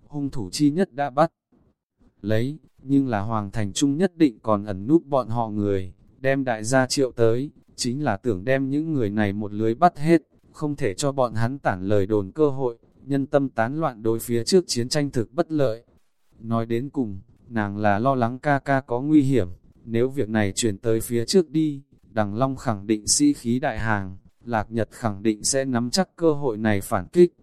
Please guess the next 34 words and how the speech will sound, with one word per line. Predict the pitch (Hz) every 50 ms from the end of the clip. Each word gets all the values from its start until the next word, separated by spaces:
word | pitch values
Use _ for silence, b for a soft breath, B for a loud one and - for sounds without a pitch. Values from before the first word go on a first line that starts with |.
| _ _ _
đến | - 110 110 117 139
lúc | 151 180 185 196
đó | 117 117 120 135
Đằng | 143 123 104 101
Long | 113 131 135 135
không | 131 - 156 143 143
biết | 143 185 190 170
muốn | 143 123 120 120 135
trả | 139 - 139 107 92
giá | 95 110 110 120
nhiều | 139 147 143 131 113 104
ít. | 113 143 156 156 - _ _ _ _ _ _ _ _ _ _ _ _ _ _ _ _ _ _
Tướng | - 120 117 120
sĩ | 120 - - 143 -
sinh | - - 156 151 147 143
mệnh, | 135 123 107 101 _ _ _ _ _ _ _ _ _ -
nàng | 123 113 107 101 98
cũng | 92 - 127 135
không | 127 - - 156 147
phải | - - 131 95 87
không | - - 151 147 143 135
nghĩ | 139 151 160
tới | - - 120 123 139
làm | 151 139 113 98 98
Địch | 107 101 - -
Hy | 120 139 139
đem | 131 147 147 143
ca | 135 - 147 139 135
ca | - - 143 139
mang | 139 139 139 139 135
về | 123 120 110 98
Hoàng | 98 113 113 107 101 98
Thành | 98 117 104 98
tới, | 95 - 113 110 107 123 135 104